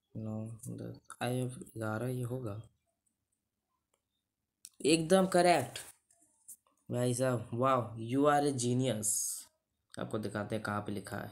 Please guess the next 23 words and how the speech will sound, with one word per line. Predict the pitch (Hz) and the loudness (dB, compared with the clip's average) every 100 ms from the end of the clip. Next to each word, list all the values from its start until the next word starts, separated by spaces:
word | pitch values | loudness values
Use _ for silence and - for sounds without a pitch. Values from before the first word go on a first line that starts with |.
| - | -10
ये | 107 101 | -8 -6
रहा, | 104 110 - _ _ _ _ _ _ _ _ _ - | -8 -10 -16 _ _ _ _ _ _ _ _ _ -6
wow, | 110 104 107 | -2 -2 -4
you | 107 107 | -4 -2
are | 104 107 | -4 -4
genius, | 104 104 - | -4 -6 -6
I | - | -6
am | 113 117 | -4 -4
not | 117 117 110 | -4 -6 -6
genius | 104 104 107 | -6 -6 -6
bro। | 101 107 - _ _ _ - - - | -6 -8 -14 _ _ _ -20 -16 -6
नेक्स्ट | 110 110 | -6 -6
करते | - 107 | -6 -4
हैं, | 117 117 127 - - - _ _ _ - - 110 | -4 -4 -6 -10 -18 -20 _ _ _ -18 -10 -2
यहाँ | 120 147 | 0 0
पर | 151 | 0
हम | 143 | 0
लोग | 131 | 2
का | 143 | 4
है, | 139 135 | 4 2
find | 135 127 139 139 | 4 4 6 6
something | 127 123 131 | 4 4 4
you | 123 | 4